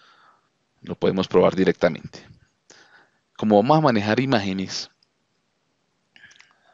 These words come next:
pues sencillamente debemos garantizar que el servicio nos devuelva imágenes. Ahora adicionamos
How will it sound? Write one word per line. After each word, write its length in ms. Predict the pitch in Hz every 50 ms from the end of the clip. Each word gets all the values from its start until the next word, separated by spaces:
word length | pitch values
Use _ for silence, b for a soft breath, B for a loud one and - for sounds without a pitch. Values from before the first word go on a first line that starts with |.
| b b -
pues 160 | - - 85 82
sencillamente 680 | - 82 - 82 85 90 92 95 95 90 - 98 98 -
debemos 380 | - 101 95 92 92 98 101 110
garantizar 640 | 110 104 104 98 92 - 85 82 - 92 90 - b b b b b b b b b b b b b _ _ _ _ _ _ _ _ _ _ _ _ _ _ _ _ _ _ _
que 680 | - 117 110 101 98 98 92 92 82 - - _ _ _ _ _ _ _ _ _ _ _ _ _ _
el 140 | - 101 92
servicio 480 | - - 92 92 92 101 95 - 123 117
nos 220 | 117 107 101 -
devuelva 560 | - 98 90 87 90 90 92 92 95 95 101
imágenes. 720 | 101 104 127 127 - - - - - - - - - - _ _ _ _ _ _ _ _ _ _ _ _ _ _ _ _ _ _ _ _ _ _ _ _ _ _ _ _ _ _ _ _ _ _ _ - - _
Ahora 720 | - 98 98 95 87 87 90 90 92 98 104 - - _ b b b b b b b b b _ _ _ _
adicionamos 880 | - 95 90 95 92 - - 90 85 82 87 92 95 92 - - -